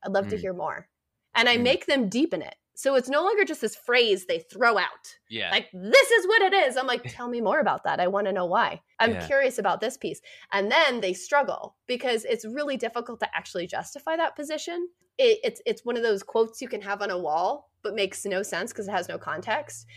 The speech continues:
Speaker 1: Because in order to grow, you need to mess up and you need to make mistakes and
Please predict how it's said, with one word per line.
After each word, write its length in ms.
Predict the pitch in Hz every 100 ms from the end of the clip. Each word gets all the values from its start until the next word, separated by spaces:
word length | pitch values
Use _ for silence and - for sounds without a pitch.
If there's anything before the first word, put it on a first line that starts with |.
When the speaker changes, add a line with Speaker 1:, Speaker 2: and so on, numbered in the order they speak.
| - - _ -
Speaker 1:
Because 440 | 240 254 226 214 - _ _ 240
in 100 | 240
order 300 | 233 240 247
to 120 | -
grow, 500 | 190 196 196 175 175 202
you 120 | 196
need 220 | 196 196
to 340 | - 190 175 175
mess 260 | 185 175
up 280 | 180 170 -
and 100 | 175
you 80 | 165
need 180 | 175 170
to 360 | - 165 165 165 - _ -
make 200 | 190 202
mistakes 640 | 180 - 151 202 269 -
and 300 | 190 175 175